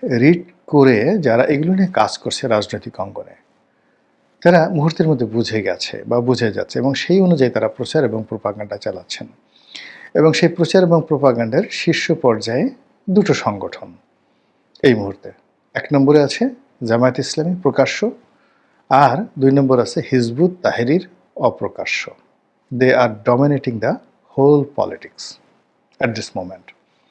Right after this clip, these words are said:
They are dominating the administration, they are dominating the powerhouse,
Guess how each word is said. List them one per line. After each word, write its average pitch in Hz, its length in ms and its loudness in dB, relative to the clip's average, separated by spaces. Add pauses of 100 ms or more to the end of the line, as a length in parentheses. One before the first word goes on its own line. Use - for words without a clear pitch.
(800)
They 131 100 4
are 120 100 -2
dominating 135 440 4
the 127 140 6
administration, 131 640 -2 (880)
they 120 160 2
are 113 160 -4
dominating 135 400 2
the 139 80 2
powerhouse, 131 880 0